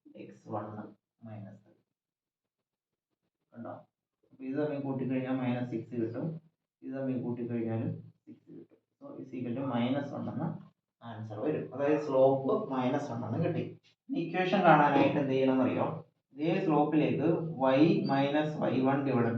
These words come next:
by x minus എക്സ് വൺ എന്ന് കൊടുത്താൽ മതി. അതായത് മൈനസ് വൺ is equal to y അതേപോലെ എഴുതുക. വൈ വൺ എന്നുള്ളത് ഇതെടുത്തോ, ത്രീ എടുത്തോ, divided by x അതേപോലെ എഴുതുക.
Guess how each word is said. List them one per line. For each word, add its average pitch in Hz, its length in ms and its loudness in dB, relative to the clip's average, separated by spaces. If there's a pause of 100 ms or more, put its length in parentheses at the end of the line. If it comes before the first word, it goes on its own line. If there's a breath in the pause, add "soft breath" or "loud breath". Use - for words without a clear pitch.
by 160 80 4 (520)
x 156 40 -4 (240)
minus 131 360 -2 (260)
എക്സ് - 220 -18
വൺ 131 100 -8
എന്ന് 143 140 -6
കൊടുത്താൽ 170 320 2
മതി. - 300 -6 (200)
അതായത് 143 260 -4
മൈനസ് 147 440 2
വൺ 180 100 0
is 165 200 2
equal 113 260 0
to 151 60 2 (200)
y 151 40 8 (120)
അതേപോലെ 139 420 6
എഴുതുക. - 280 0 (1200)
വൈ 147 160 2 (140)
വൺ 185 140 8 (240)
എന്നുള്ളത് 151 380 4 (840)
ഇതെടുത്തോ, 160 320 -10 (340)
ത്രീ 143 140 -12 (120)
എടുത്തോ, - 240 -10 (1040)
divided 135 380 -2
by 120 80 -2 (380)
x - 180 -2
അതേപോലെ 131 400 2
എഴുതുക. 110 220 -2